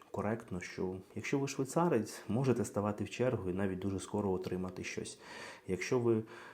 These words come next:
е, не швейцарець, то запишіться в чергу десь в найближчому місті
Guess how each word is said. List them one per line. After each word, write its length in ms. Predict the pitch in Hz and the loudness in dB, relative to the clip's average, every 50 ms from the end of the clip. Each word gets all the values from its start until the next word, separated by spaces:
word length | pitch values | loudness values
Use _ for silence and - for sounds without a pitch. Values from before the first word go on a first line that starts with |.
| - - - | -16 -12 -8
е, 40 | - 101 101 101 101 - - | -6 -6 -4 -4 -6 -6 -6
не 240 | - 104 107 117 131 | -2 0 2 2 2
швейцарець, 680 | 120 - 113 98 - - - 90 87 - - - - - | 2 4 2 2 4 4 2 0 0 -2 -6 -8 -10 -8
то 140 | - - 143 | -6 0 0
запишіться 500 | 139 - - - - 143 123 - - 92 | 0 0 0 -2 -2 -2 -2 -2 -4 -6
в 80 | - | -4
чергу 400 | - - 117 110 110 101 - 90 | 0 2 2 2 2 0 -2 -4
десь 420 | 87 87 92 95 92 - - - - | -2 -2 -2 -2 -2 -6 -10 -8 -4
в 60 | 98 | 0
найближчому 640 | 92 92 90 95 104 104 - - - 92 92 90 90 | 0 0 2 4 4 4 4 2 2 0 2 2 2
місті 580 | 90 98 120 135 - - - - - - - | 2 2 2 2 0 -4 -6 -4 -4 -4 -4